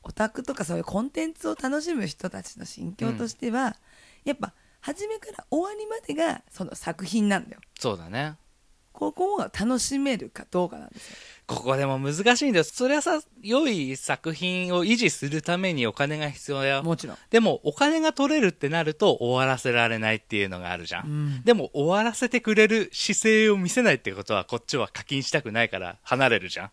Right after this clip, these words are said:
Speaker 1: そう。
Speaker 2: そして、厄介なのは、それこそこの間、新エヴァの話したけど、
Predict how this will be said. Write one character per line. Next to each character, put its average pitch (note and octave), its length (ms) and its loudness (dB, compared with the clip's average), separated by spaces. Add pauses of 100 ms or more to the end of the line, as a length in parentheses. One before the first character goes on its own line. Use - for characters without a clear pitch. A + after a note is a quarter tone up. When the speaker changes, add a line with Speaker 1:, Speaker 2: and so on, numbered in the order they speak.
(120)
Speaker 1:
そ D3+ 560 -2
う。 - 40 -20 (180)
Speaker 2:
そ G#3+ 140 2
し - 120 -2
て、 F#3 420 4
厄 A#3 260 6
介 G#3+ 220 8
な F3+ 120 4
の C#3+ 140 4
は、 C#3 300 6 (100)
そ A#3 200 6
れ B3 60 6
こ C4 80 2
そ G3 60 0
こ D3 100 -2
の D3 80 2
間、 C#3+ 260 4
新 E3+ 220 0
エ E3 100 8
ヴ D#3 40 6
ァ D#3+ 120 4
の D#3 180 4
話 D3 380 -2
し - 100 -6
た A#2 100 2
け F#2+ 120 -6
ど、 - 240 -10